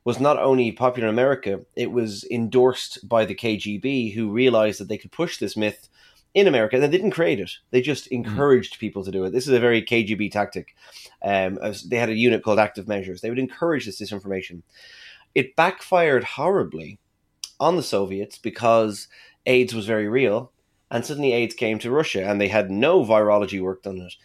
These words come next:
Speaker 1: So they had to use diplomatic back channels to go back to America to ask for help for their virologists. And one of the conditions of that was that they had to disown the bloody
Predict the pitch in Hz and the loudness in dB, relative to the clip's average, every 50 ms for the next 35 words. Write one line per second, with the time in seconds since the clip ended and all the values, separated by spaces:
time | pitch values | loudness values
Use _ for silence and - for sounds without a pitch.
0 | _ _ _ _ - - 123 135 143 156 160 - 165 147 139 139 135 123 127 - | _ _ _ _ -6 -2 0 2 2 2 0 -2 -2 2 2 2 2 2 0 -4
1 | 151 151 - 143 143 135 123 123 - - 135 147 - - - - 147 123 104 101 | -6 -4 -4 0 0 2 2 2 2 0 0 0 0 -4 -6 -4 -2 0 0 0
2 | 104 - - - - 101 98 92 113 - 165 - - - 208 185 196 190 175 - | -2 -2 -6 -6 -4 -2 0 2 2 2 0 -2 -4 -4 -2 0 2 2 0 0
3 | - - - 110 113 _ _ _ _ _ - - 98 127 135 127 - - - 110 | -2 -4 -6 -6 -6 _ _ _ _ _ -10 -6 -4 -2 -2 -4 -4 -6 -6 -2
4 | 107 117 117 - - 101 107 98 95 104 110 120 120 104 92 - - - - - | 0 0 -2 -2 -2 -4 -4 -2 0 2 2 2 2 0 -2 -10 -14 -16 -16 -12
5 | - 120 117 120 139 147 147 131 131 - 127 123 135 160 151 - 135 120 104 98 | -6 -4 -2 2 2 2 2 0 -2 -2 -2 0 0 0 -2 -2 -4 -4 -4 0
6 | 98 95 - 82 - _ _ _ _ _ _ _ _ - 110 107 123 107 - 101 | 0 2 2 0 -4 _ _ _ _ _ _ _ _ -6 -2 -2 0 0 0 -2
7 | 113 - - 113 101 120 - - 120 117 120 120 117 104 92 104 110 104 104 101 | -2 -2 -2 0 0 0 2 2 2 2 2 2 0 -2 -2 -2 0 0 0 0
8 | 101 98 95 - | -2 -2 -4 -8